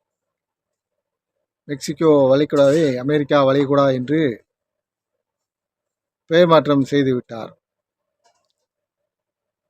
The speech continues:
இது பார்த்தோம் அப்படின்னு சொன்னா, நம்ம ஊர்ல இந்த மாதிரி பேரை மாத்தி சந்தோஷப்படுறவங்க நிறைய பேர் இருக்காங்க. இவர் அந்த மாதிரி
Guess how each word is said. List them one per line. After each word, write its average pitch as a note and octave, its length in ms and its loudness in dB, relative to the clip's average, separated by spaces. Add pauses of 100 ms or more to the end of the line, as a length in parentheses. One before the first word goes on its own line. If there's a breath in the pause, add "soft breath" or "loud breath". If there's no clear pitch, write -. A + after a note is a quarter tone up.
(220)
இது D3+ 720 0
பார்த்தோம் D3+ 460 -4
அப்படின்னு C3+ 100 -4
சொன்னா, C3+ 580 -6 (1200)
நம்ம D#3+ 240 -2
ஊர்ல E3+ 380 4
இந்த D3 140 2
மாதிரி D3 540 0
பேரை D#3 260 0
மாத்தி C#3+ 720 -4 (1040)
சந்தோஷப்படுறவங்க D3+ 840 0
நிறைய C#3 280 0
பேர் D3 120 2
இருக்காங்க. B2 440 -8 (2500)
இவர் D#3+ 200 0
அந்த D3+ 220 4
மாதிரி D3+ 600 0